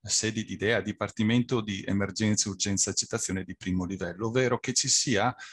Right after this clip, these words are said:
una, una, una struttura di pronto soccorso con una serie di strutture atte <clears throat> a, a risolvere quelli che sono i problemi di un diagnostico terapeutici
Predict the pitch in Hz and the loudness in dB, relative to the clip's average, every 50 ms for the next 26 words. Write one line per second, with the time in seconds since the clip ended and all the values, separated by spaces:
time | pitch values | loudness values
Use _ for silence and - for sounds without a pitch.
0 | - - - _ _ _ _ - 110 107 107 107 104 98 98 98 - - 104 104 | -18 -20 -20 _ _ _ _ -2 0 2 4 4 4 2 0 -2 -2 -2 -2 0
1 | 101 101 98 95 95 92 98 104 101 - - 117 110 - 156 156 127 98 92 104 | 0 0 0 0 -2 0 0 0 0 0 0 -2 -2 -2 2 2 2 2 2 -2
2 | - - 147 135 117 110 - 113 - - 139 - - - - 143 147 156 - - | -4 0 4 4 4 4 4 2 2 2 0 -2 -4 -2 0 2 2 4 4 4
3 | - 165 156 - - - 147 143 139 139 139 139 139 - - - - 160 151 123 | 4 2 0 -2 -2 -2 0 2 4 4 4 4 4 2 2 2 0 0 0 0
4 | 104 107 98 92 98 110 117 110 - - 147 151 - - - - 117 107 117 131 | -2 -2 -4 -6 -4 -2 0 0 0 0 0 -2 -4 -4 -4 -2 0 2 2 2
5 | 151 - - - - - - - - 156 143 139 - - _ - 160 165 165 - | 2 0 -2 -8 -16 -16 -16 -4 0 2 2 2 2 -2 _ 0 2 2 0 -2
6 | - - - - - - - - 151 - 151 143 160 - - - 135 127 131 - | -6 -14 -18 -18 -18 -10 0 4 6 6 6 6 4 2 2 4 4 4 6 6
7 | 123 127 123 113 113 113 113 123 131 - - 180 175 165 143 - - 131 135 131 | 4 4 6 6 6 4 4 4 4 4 6 4 4 2 2 0 0 -2 -2 0
8 | 120 - - 123 120 120 110 - 120 113 110 120 127 143 147 151 156 147 139 - | 0 2 2 4 4 4 2 0 -2 -2 0 0 2 2 2 4 2 2 2 -2
9 | - 107 113 120 120 117 120 113 113 113 113 110 113 110 110 110 110 107 104 104 | -4 -6 -2 0 2 4 4 4 4 4 2 2 2 2 0 0 0 -2 -2 -4
10 | 104 107 101 95 101 113 113 - 117 - 98 95 - - 113 107 113 117 - 110 | -6 -8 -6 -4 -2 -2 -2 -2 -4 -4 -4 -4 -2 0 2 2 2 2 2 2
11 | 104 101 101 101 - 120 - - - 131 127 | 0 0 0 -4 -4 0 2 2 2 2 0